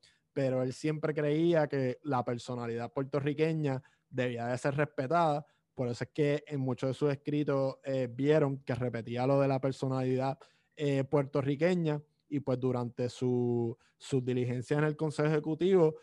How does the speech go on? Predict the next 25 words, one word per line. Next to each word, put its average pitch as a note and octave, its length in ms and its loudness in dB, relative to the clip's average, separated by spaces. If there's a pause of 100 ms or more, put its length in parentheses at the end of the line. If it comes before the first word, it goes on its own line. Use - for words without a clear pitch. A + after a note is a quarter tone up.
(120)
se A#2+ 280 -2
dio A#2+ 200 0
cuenta, D3+ 640 2
eh, C3 320 -2
de B2+ 140 -2
la A#2+ 140 0
constante A#2+ 580 -6
americanización, C#3+ 880 -4
porque B2+ 240 -6
él B2+ 100 -2
decía D#3 580 4 (340)
que C#3 100 -2
a B2+ 40 0
él B2+ 100 -2
no C3+ 100 0
le D#3 100 2
molestaba D#3 520 4
la D#3+ 60 4
americanización, C3 1080 -2 (360)
pero C3 200 0
la B2+ 80 0
americanización B2 840 -4
tenía D3+ 280 0
que D#3 140 -2
ser, F3+ 300 -2